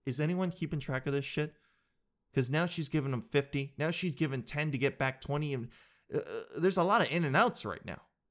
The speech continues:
We're gonna need a tax lawyer to sort this out. And that's what happened. These three standing around. She go, "No, it was, it was thirty. I gave you fifty, and then I gave you ten." And he's going, "Right, I have the twenty,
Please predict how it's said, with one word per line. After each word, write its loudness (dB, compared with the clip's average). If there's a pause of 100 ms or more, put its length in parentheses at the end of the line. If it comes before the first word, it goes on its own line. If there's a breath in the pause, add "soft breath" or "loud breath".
We're 4
gonna 4
need 4
a 2
tax -2
lawyer 4
to -6
sort -2
this -8
out. -6 (640)
And -2
that's 0
what 0
happened. -2
These 0
three -2
standing 2
around. 2 (480 soft breath)
She -6
go, -2
"No, 2
it -2
was, -4
it -2
was -6
thirty. 0
I 2
gave 2
you -2
fifty, 0
and -6
then -4
I 2
gave 0
you -2
ten." -2
And -6
he's 0
going, 0
"Right, 2
I 0
have 2
the -10
twenty, 0